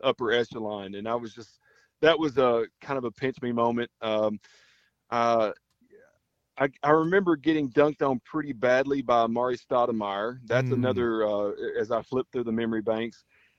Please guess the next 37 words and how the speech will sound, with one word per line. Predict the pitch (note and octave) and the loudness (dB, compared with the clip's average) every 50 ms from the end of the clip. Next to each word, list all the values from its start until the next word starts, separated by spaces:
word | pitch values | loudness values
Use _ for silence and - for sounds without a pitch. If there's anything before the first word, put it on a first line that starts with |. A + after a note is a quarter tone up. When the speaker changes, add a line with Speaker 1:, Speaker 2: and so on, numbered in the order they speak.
| _ _ _ _ _ _ _ _ _ _ _ _ _ _ _ | _ _ _ _ _ _ _ _ _ _ _ _ _ _ _
Speaker 1:
Probably | - F3 G#3+ B3 B3+ C#4 C4 | 4 8 8 8 8 6 4
the | G3 F3+ | 4 4
neatest | E3 E3 F3 F3+ E3+ D#3+ - D3 | 4 4 2 2 0 0 0 2
moment | D3+ D3 D3 C#3 C3 - | 4 4 4 2 0 -2
that | C3+ B2 | 0 0
I | B2 A#2+ | 0 0
had, | A#2+ C3 C3+ C3+ C#3+ C3 | 2 2 2 2 2 2
though, | C3+ C#3 C3+ C3+ C3 | 4 4 4 4 4
and | B2 B2 | 2 -2
it | A2 | -4
really | C#3 E3+ F3 E3 | -4 -2 -2 0
wasn't | D3+ D3 D3 C#3+ C3+ C3+ G#2+ | 2 2 2 2 2 -2 -8
on | - C3 D3 C#3+ | -8 -6 -4 -4
the | C3 B2 | -6 -6
court, | - - - D3 D3 C#3+ C#3 B2+ - | -8 -6 -2 0 2 2 2 0 -2
but | A2 A2+ A2 | -2 -4 -4
it | A2+ F#2+ | -4 -6
was, | A2 G#2+ G2 - - - _ _ - | -12 -14 -16 -16 -18 -18 _ _ -10
it | A#2+ B2 A#2+ | -8 -8 -8
was | A#2 A2 G#2 | -8 -10 -6
as | - C3 C#3+ D3 C#3 | -2 0 0 0 0
we | C#3+ C#3 | -2 -4
were | B2+ A#2+ | -4 -6
checking | - - D3 C#3 - - B2 | -4 -2 -2 -2 -2 -2 -4
in. | B2 C3 B2+ A#2+ A2+ G#2 G#2 G2+ - _ _ - | -4 -2 -2 -2 -2 -2 -4 -6 -10 _ _ -6
Um, | - A2 A2 G#2+ G2+ G2+ G2+ G2 A2 - _ _ - | -4 -2 -2 -2 -2 -4 -6 -8 -12 -18 _ _ -4
I | B2+ C#3+ | -2 -2
was | D3+ D3+ - | -2 -4 -6
sent, | - - F3 F3 D#3+ - _ _ _ _ - | -4 -2 0 0 0 -2 _ _ _ _ -2
I | C3 C#3+ | 0 0
was | C#3 B2+ - | 0 -2 -4
sent | - F3 E3+ F3+ - | -4 -4 -4 -4 -4
to | - C3 | -8 -14
check | - - D#3+ D3+ D3 - - | -6 -2 0 0 0 -2 -4
in, | D3+ D3+ D3 C3+ B2 A#2 A2+ A2 _ _ _ _ _ _ _ _ _ _ | -6 -6 -4 -4 -6 -8 -12 -16 _ _ _ _ _ _ _ _ _ _
uh, | B2+ A#2+ A#2 A2 A2 G#2+ G2+ G2+ G2 - _ - | -8 -6 -4 -2 -2 -4 -4 -6 -8 -10 _ -6
at | B2+ B2+ B2 A2 | -6 -4 -4 -6